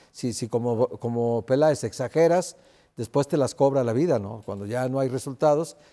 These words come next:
En el caso de Paunovic yo no lo veo comprometido a nada, o sea, él dice, "Vamos a, a tratar de ser un equipo que proponga, ofensivo, vamos a atacar, vamos a tener muchas oportunidades". Pues las ha tenido Chivas muchas veces, y no, el problema de Chivas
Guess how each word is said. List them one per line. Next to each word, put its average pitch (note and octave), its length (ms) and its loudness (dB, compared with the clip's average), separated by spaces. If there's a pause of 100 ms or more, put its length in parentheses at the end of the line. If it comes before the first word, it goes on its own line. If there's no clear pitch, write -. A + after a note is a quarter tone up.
(240)
En C3+ 80 -6
el C#3 60 -4
caso F#3 200 0
de A3 80 2
Paunovic F3+ 400 0
yo G3 100 2
no G3 80 -2
lo F3+ 120 0
veo E3 120 2
comprometido C3+ 520 -2
a B2 40 -2
nada, F3+ 300 -2
o - 20 -2
sea, D3 160 -2
él C3+ 80 -2
dice, C3 440 -2 (360)
"Vamos C3 300 0
a, C3 240 4
a B2+ 80 -4
tratar C3 260 -2
de B2+ 60 -2
ser C#3 120 -2
un C#3+ 60 -4
equipo C3+ 380 -6
que B2 100 -6
proponga, D#3+ 540 0
ofensivo, E3 720 0
vamos C#3+ 240 -2
a A2+ 100 -2
atacar, D#3+ 540 -2
vamos D3 180 -6
a B2 60 -6
tener B2 160 -8
muchas B2+ 260 -8
oportunidades". C#3+ 680 -4 (460)
Pues A#2+ 160 -8
las B2 200 -2
ha D#3+ 60 0
tenido F3+ 280 -2
Chivas F#3 460 -6
muchas C#3+ 240 -4
veces, D3+ 360 -4
y B2 60 -6
no, B2 220 0
el A#2+ 100 -2
problema C3+ 400 -2
de G3 80 0
Chivas F3+ 380 0